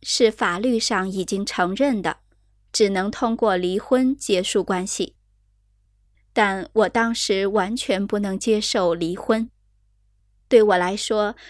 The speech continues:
离婚等于要我的命，因为是他对不起我，而我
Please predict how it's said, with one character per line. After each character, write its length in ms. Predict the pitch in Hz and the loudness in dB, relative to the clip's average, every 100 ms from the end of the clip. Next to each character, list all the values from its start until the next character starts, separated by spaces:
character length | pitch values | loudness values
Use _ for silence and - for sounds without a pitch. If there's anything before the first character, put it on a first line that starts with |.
| - | -10
离 220 | 214 214 | -2 -2
婚 340 | 226 240 233 247 | 0 2 2 0
等 260 | 220 202 | -2 -2
于 160 | 190 208 | -2 0
要 140 | 254 208 | 0 0
我 180 | 196 | 0
的 120 | 165 175 | 0 0
命， 280 | 226 190 - _ _ _ _ _ _ _ _ _ _ - | -2 -4 -12 _ _ _ _ _ _ _ _ _ _ -4
因 200 | 220 220 | -2 2
为 300 | 185 190 - | 2 2 0
是 240 | - 208 | 0 -2
他 240 | - 214 | -2 -4
对 240 | 226 269 208 | 0 0 2
不 100 | 208 | 0
起 280 | 208 - 220 | -4 -2 0
我， 380 | 240 175 - - _ _ _ _ _ - | 0 0 -2 -8 _ _ _ _ _ -6
而 260 | 208 214 277 | 0 2 4
我 380 | 226 170 170 | 2 2 0